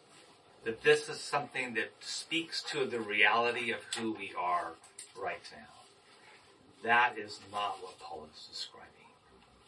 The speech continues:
This is not a description of Paul's bio. This is not a description. It is in part in the sense that this is what Paul experienced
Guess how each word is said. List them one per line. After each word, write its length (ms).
This 240
is 160
not 380
a 60
description 600
of 140
Paul's 380
bio. 580
This 200
is 120
not 420
a 40
description. 800
It 140
is 200
in 160
part 360
in 80
the 80
sense 340
that 200
this 180
is 160
what 200
Paul 300
experienced 1080